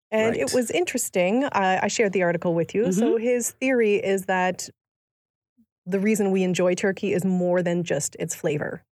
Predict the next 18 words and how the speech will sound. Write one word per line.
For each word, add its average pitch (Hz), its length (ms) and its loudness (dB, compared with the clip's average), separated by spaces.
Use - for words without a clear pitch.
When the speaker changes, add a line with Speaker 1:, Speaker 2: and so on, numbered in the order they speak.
Speaker 1:
And 175 120 -2
he 190 100 0
points 185 300 -4
out 175 140 0
that - 100 -4
turkey 185 520 -4
and 170 180 -6
potatoes 165 420 -4
are 156 40 -2
actually 160 260 -4
quite 170 220 -2
bland. 175 560 -2
Speaker 2:
Right, 415 240 2
Speaker 1:
And - 40 2
in, 196 60 2
Speaker 2:
exactly. 180 500 0
Speaker 1:
in 180 100 -4
many, 175 260 -2